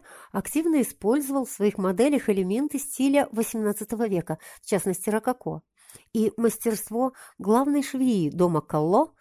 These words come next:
в совершенстве у-, владевшей умением шить платья по последней моде, было ему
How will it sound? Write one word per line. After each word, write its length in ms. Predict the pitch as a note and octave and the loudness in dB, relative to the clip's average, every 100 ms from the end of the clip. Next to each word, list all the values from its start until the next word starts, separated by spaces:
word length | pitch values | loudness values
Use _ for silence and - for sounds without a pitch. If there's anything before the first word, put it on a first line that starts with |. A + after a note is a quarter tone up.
| _ _ _ | _ _ _
в 140 | - - | -8 -2
совершенстве 680 | A3 A3 G#3+ F3 - F3+ - | 0 0 0 -2 -2 -4 -2
у-, 100 | - - | -6 -4
владевшей 640 | F#3 G3+ F3 E3 - E3+ | 2 2 2 -4 -4 -2
умением 400 | E3 D#3 D3+ D3 | 0 0 0 -2
шить 260 | - D3 | -6 -8
платья 400 | - D#3+ D#3 - | -4 -2 0 -2
по 100 | - | -12
последней 440 | - D3+ C#3+ C3+ C3+ | -10 -8 -6 -4 0
моде, 340 | F#3+ D4 A3 _ - - - | 0 0 -4 _ -20 -20 -2
было 260 | D#3+ E3+ | 2 4
ему 300 | A3 C4+ D#4 | 6 4 0